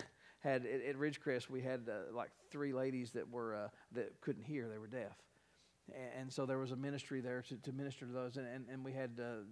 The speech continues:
this lady who was so passionate about that. It was what she wanted to do, was minister to them. I, I don't know what your passion is.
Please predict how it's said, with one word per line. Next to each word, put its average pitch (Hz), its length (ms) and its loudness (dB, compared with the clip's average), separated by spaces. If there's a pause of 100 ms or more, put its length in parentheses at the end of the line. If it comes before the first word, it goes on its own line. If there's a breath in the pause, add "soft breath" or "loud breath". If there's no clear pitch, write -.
this 127 220 -6
lady 131 260 2
who 131 120 -2
was 120 100 -2
so 147 140 2
passionate 180 420 -6
about 107 220 -8
that. 107 160 -6
It 117 60 -6
was 123 160 -8
what 139 140 -6
she 139 200 -2 (240 loud breath)
wanted 151 300 4
to 139 60 -8
do, 156 180 6
was 131 140 2
minister 143 540 -2 (320 loud breath)
to 185 160 0
them. 123 220 -4 (600 soft breath)
I, - 260 2
I - 20 6
don't 208 120 4
know 208 80 6
what 180 180 4
your 170 100 0
passion 180 440 -6 (140)
is. - 140 -16